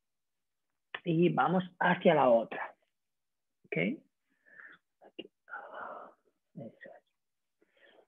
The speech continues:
¿Vale? Luego cambiaremos de lado y luego para ir al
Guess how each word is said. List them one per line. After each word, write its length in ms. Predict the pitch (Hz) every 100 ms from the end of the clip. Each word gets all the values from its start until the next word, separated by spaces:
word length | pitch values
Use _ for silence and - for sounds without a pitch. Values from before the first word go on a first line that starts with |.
| -
¿Vale? 260 | 120 151 285 - _ _ _
Luego 220 | 131 131 -
cambiaremos 500 | 135 131 131 143 135
de 120 | 151
lado 440 | 160 190 214 254 - - _
y 100 | 151
luego 360 | 160 147 139 - - -
para 260 | 147 139
ir 180 | 151 196
al 200 | 208